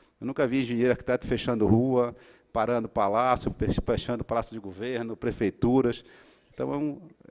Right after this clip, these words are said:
é uma categoria que dá o jeito, né? O médico trabalha em dois, três hospitais, os engenheiros e arquitetos trabalham em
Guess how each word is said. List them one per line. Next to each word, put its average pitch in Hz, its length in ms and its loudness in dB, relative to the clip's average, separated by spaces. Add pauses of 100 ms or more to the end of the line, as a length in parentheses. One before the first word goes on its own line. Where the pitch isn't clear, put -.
é 120 120 0
uma 131 140 0
categoria 127 580 0
que 139 300 -6 (720)
dá 127 100 4
o 147 80 6
jeito, 120 400 4 (300)
né? 117 240 -10 (920)
O 104 140 -4
médico 120 340 0
trabalha 120 360 2
em 107 40 0
dois, 123 160 2
três 127 200 -2
hospitais, 127 580 -4
os 113 380 -8
engenheiros 117 360 -4
e 123 40 0
arquitetos 127 380 -6
trabalham 123 420 -4
em - 80 -8